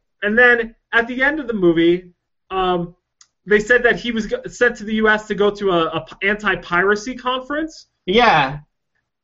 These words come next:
Speaker 1: And the moment he stepped off the plane, they arrested him.
Speaker 2: Yeah, for, like, yeah, I know, that's, that's pretty messed up.
Speaker 1: What about his kid? They were talking about
Speaker 2: I
Speaker 1: the whole
Speaker 2: know,
Speaker 1: time.
Speaker 2: he was all about his kid.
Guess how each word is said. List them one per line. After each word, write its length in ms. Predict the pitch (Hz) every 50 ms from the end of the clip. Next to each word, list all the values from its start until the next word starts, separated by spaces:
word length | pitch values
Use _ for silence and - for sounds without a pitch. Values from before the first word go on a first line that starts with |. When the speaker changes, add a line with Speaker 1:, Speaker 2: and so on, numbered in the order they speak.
| _ -
Speaker 1:
And 140 | - 220 220
the 60 | 233
moment 280 | 226 240 262 269 269 262
he 60 | 254
stepped 300 | - - - 254 262 262 254
off 140 | 254 254
the 60 | 254 226
plane, 280 | - - 269 277 269
they 100 | 233 202
arrested 500 | 185 185 180 202 208 208 - - 190 151
him. 240 | 131 113 107 120 - _ _ _ _ _ _ _ _
Speaker 2:
Yeah, 320 | 175 214 240 214 185 175 165
for, 240 | - - 190 185 160
like, 360 | 160 175 170 156 - - -
yeah, 80 | 190
I 80 | 185 185
know, 120 | 185 180 165
that's, 300 | 170 175 175 160 - - _ -
that's 180 | 170 156 -
pretty 180 | _ 185 165 147
messed 220 | 139 139 139 -
up. 240 | 147 139 131 - - _ _ _ _ _ _ _ _ _ _ _ -
Speaker 1:
What 140 | 208 254 330
about 140 | 349 320
his 120 | 330 - -
kid? 500 | - - 370 392 370 262 208 156 - - -
They 60 | - 254
were 80 | 247
talking 200 | - 359 339 320
about 200 | 359 302 294 285
Speaker 2:
I 20 | 277
Speaker 1:
the 60 | 269
whole 160 | 311 349 339
Speaker 2:
know, 40 | -
Speaker 1:
time. 300 | 233 208 196 - 196 180 -
Speaker 2:
he 140 | 262 254
was 120 | 254 233 226
all 140 | 254 254 254
about 180 | 240 247 233
his 120 | 220 180 -
kid. 380 | - - 262 254 190 160 151